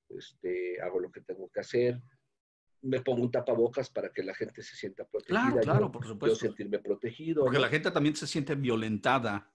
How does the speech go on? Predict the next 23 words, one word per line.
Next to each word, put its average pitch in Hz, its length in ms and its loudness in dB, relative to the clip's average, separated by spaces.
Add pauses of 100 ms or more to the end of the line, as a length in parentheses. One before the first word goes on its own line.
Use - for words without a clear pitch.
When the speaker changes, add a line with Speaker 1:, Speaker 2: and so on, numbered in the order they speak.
Speaker 1:
Le, 117 160 2
Speaker 2:
Y 120 220 4
Speaker 1:
le 113 60 4
Speaker 2:
tiene 165 220 6
Speaker 1:
llegan 240 200 8
y 233 40 10
Speaker 2:
derecho, 247 260 4
está 190 160 -4
bien. 214 240 -2
Speaker 1:
Claro, 185 340 4
no, 151 220 2
por 135 120 -4
supuesto, 131 460 0
les 101 160 -2
digo, 113 400 2
"A 101 60 4
ver, 120 200 2 (200)
aquí 110 200 -2
hay 104 120 4
gel, 127 340 4
lávate 104 320 2
las 90 140 -2
manitas, 127 420 -2